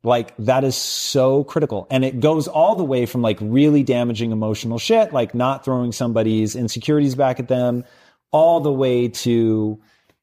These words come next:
something like, "It's important to me," not abusing that, really letting it go. Another one that's so dangerous, like playing with fucking fire, if you're in a hormonal cycle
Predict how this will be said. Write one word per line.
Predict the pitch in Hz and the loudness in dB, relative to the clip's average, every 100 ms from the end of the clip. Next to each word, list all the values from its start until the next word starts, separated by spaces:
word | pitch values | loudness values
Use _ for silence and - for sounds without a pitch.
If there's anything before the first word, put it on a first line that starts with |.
| _ | _
something | - 160 151 143 131 | -4 0 0 0 0
like, | 117 120 117 110 - _ _ _ _ _ _ _ _ | 0 2 2 -2 -8 _ _ _ _ _ _ _ _
"It's | 143 131 | 0 2
important | 131 120 - 123 117 98 | 0 -2 -2 -2 -2 -4
to | 107 | -4
me," | 101 95 _ - | -4 -6 _ -8
not | 117 127 139 | -2 0 0
abusing | 123 120 117 | 0 -2 -2
that, | 110 104 - | -2 -4 -4
really | 113 139 139 | 0 2 4
letting | 131 123 120 | 2 2 0
it | 110 | -2
go. | 110 104 101 101 _ _ | -2 -2 -2 -6 _ _
Another | - 127 143 175 | -4 2 2 2
one | 147 113 | -2 -4
that's | 110 | -8
so | - - 160 165 | -6 0 2 2
dangerous, | 127 113 104 98 | 0 -2 -4 -2
like | 127 127 - | 0 0 0
playing | 123 113 | -2 -2
with | |
fucking | - 110 110 | -4 -6 -6
fire, | 120 220 208 143 127 - _ _ _ | -4 0 0 0 -4 -12 _ _ _
if | 147 139 123 - _ - | 2 2 0 -10 _ -6
you're | 117 147 151 147 143 143 139 _ _ - | 0 2 2 2 0 -2 -4 _ _ -2
in | 139 139 | 0 2
a | 127 117 | 2 2
hormonal | 120 131 123 127 135 127 | -2 -4 -2 0 0 -2
cycle | - 110 107 110 104 110 | 2 0 0 -4 -4 -8